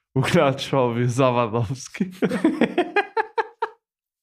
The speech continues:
Ah, parece-me que estou a inventar. Ah, e o Yeltsin. Eh,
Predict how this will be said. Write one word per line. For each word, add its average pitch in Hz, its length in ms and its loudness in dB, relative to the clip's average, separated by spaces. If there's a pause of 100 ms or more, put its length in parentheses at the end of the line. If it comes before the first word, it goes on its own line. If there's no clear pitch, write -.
(1160)
Ah, 120 120 -2
parece-me 123 500 -2
que - 100 -20
estou 107 220 -2
a 104 40 0
inventar. 104 520 -4
Ah, 147 220 2
e 120 180 -2
o 104 340 0
Yeltsin. 110 680 0 (1040)
Eh, 147 400 4